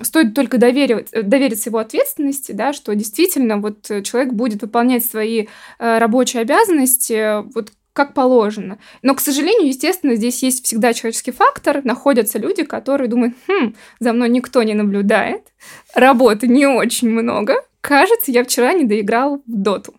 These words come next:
Поэтому я могу посидеть и чуть-чуть сейчас поиграю,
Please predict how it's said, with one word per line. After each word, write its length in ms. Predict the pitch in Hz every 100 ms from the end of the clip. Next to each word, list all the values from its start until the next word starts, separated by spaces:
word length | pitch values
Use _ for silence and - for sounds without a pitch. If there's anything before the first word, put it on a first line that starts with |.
| _ _ - - -
Поэтому 520 | 233 254 480 403 269
я 100 | 240
могу 220 | 247 226
посидеть 500 | 220 240 254 294 539
и 80 | 269
чуть-чуть 220 | - 311
сейчас 180 | - 247
поиграю, 460 | - 262 285 523